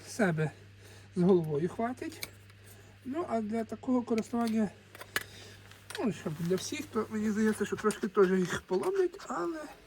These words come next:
Але теж хватить. За деякий час хватить їх. Не свердять файно. Так. Взяли два з половиною сверло,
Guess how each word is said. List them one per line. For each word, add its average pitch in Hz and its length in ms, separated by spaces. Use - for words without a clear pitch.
Але 320 240
теж 339 300
хватить. - 520
За 180 120
деякий 226 360
час - 280
хватить 262 340
їх. 156 180
Не 190 80
свердять 214 480
файно. 208 280
Так. - 240
Взяли 160 320
два 165 220
з - 80
половиною 233 460
сверло, 262 360